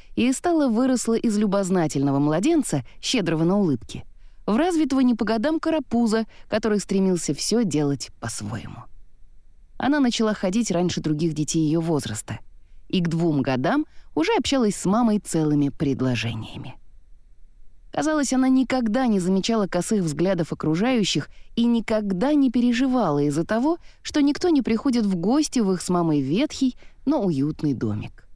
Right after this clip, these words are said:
Эстелле крошечное жилище, в котором она жила, не казалось унылым или тоскливым.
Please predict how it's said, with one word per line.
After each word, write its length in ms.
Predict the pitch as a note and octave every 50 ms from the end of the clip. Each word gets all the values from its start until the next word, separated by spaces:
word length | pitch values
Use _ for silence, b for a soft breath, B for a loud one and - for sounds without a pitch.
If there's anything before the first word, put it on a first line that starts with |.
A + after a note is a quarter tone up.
| - - - - - - - - - - - - - - - - - - -
Эстелле 480 | - E3+ F3+ - - C4 C4 A3+ F#3 E3+
крошечное 560 | - G#3 G#3 G3 - F#3+ - - - F3+ F3
жилище, 640 | E3 F3 F3 F#3 A#3 C4+ B3+ - - - C#3+ b b b b b b
в 80 | - -
котором 340 | - G3 - D#3+ D3 C#3+ D3+
она 140 | D3 D3 D3+
жила, 320 | D#3 F3+ D#3+ C#3 B2 A2 b b b b b -
не 120 | A3+ C4
казалось 460 | C4 E4 D#4+ D4 A3 E3+ - - - -
унылым 560 | F3 E3 D#3 C#3+ D#3+ B3 C4+ A#3+ F#3+ D#3 C3
или 120 | B2 B2
тоскливым. 680 | A2+ - A2+ A2 - - A#2 A#2+ D#3+ F#3+ F#3 D#3+ D3